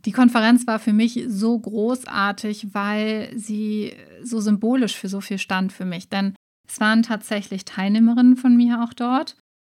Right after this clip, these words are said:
aus meinen Kursen, dann Coaches von mir, mit denen ich bereits zusammengearbeitet habe, Interviewpartner, Podcast-Gäste, Business-Freundinnen. Also es war <laughs> alles mit dabei.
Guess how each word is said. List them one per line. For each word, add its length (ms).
aus 200
meinen 200
Kursen, 680
dann 480
Coaches 500
von 180
mir, 180
mit 140
denen 160
ich 140
bereits 300
zusammengearbeitet 960
habe, 560
Interviewpartner, 1200
Podcast-Gäste, 1500
Business-Freundinnen. 1000
Also 260
es 140
war 420
<laughs> 40
alles 480
mit 240
dabei. 480